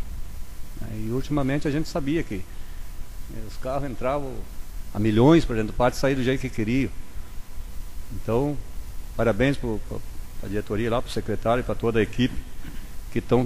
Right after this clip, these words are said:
transformando em, com mais transparência a no, nossos servidores lá e a nossa secretaria. E isso é, isso é gratificante, a gente também tem que fazer os registros de coisa boa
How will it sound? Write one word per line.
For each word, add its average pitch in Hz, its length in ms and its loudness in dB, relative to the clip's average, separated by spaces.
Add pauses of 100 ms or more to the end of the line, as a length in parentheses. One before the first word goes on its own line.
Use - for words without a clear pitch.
(140)
transformando 127 840 2 (460)
em, 123 140 -2
com - 180 0
mais 123 220 6 (100)
transparência 123 680 2 (200)
a 104 40 -4
no, 101 420 -2
nossos 104 360 -2 (520)
servidores 101 580 0
lá 110 220 2
e 120 60 2
a 110 40 0
nossa 110 220 -2
secretaria. 107 560 0 (880)
E 104 200 -2
isso 110 200 0
é, 143 80 0
isso 131 260 -2
é 127 40 2
gratificante, 123 680 4
a 139 60 2
gente 127 240 -2
também 123 200 0
tem 123 160 -2
que 110 80 -6
fazer 117 220 2
os 120 140 0
registros 117 420 0
de 107 80 -2
coisa 117 240 0
boa 120 240 2